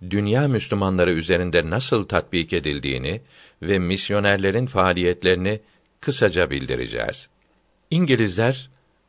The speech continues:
mağrur ve kibirlidir. Onlar kendi şahıslarını ve vatanlarını ne kadar hürmete layık görürse, diğer insanları ve memleketleri de o derece aşağı görürler.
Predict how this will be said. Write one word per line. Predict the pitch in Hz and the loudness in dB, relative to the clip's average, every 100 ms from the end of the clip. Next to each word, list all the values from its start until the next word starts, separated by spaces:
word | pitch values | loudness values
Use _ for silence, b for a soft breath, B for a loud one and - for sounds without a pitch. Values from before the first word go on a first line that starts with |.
| - | -4
mağrur | 95 104 110 131 151 - _ _ | 2 4 4 2 -2 -6 _ _
ve | 85 101 - | 2 2 2
kibirlidir. | - 104 90 76 67 62 - _ b b b b b b b _ | -2 -2 -2 -4 -8 -10 -12 _ b b b b b b b _
Onlar | 107 107 101 123 131 - _ _ _ _ | 0 2 2 2 0 -10 _ _ _ _
kendi | - 110 104 131 | 0 2 4 2
şahıslarını | 127 101 82 76 - 73 73 98 131 - _ _ _ - | 4 0 0 -4 -4 -4 -2 -2 -4 -8 _ _ _ -6
ve | 78 92 | 2 4
vatanlarını | 82 85 101 92 87 87 90 | 4 2 2 2 2 2 0
ne | 95 | 0
kadar | 127 117 104 85 | 2 4 4 2
hürmete | 90 85 80 90 | 0 -2 -2 0
layık | 78 76 73 69 | 2 4 2 -2
görürse, | - 71 87 123 127 131 131 b b b b b 90 | -6 -4 -4 -2 -2 -2 -8 b b b b b -4
diğer | 98 131 135 123 | 2 4 2 0
insanları | - 101 92 101 98 92 110 | -4 -4 -2 0 2 2 4
ve | 110 | 2
memleketleri | 85 82 80 78 85 - 101 135 | 2 0 -2 0 -2 0 -2 0
de | 120 85 b b b _ - | -2 -4 b b b _ 0
o | 151 | 2
derece | 120 107 104 117 | 6 6 6 4
aşağı | - 98 - 101 82 | 2 0 2 2 2
görürler. | 64 64 65 62 57 - | 0 -6 -6 -6 -10 -10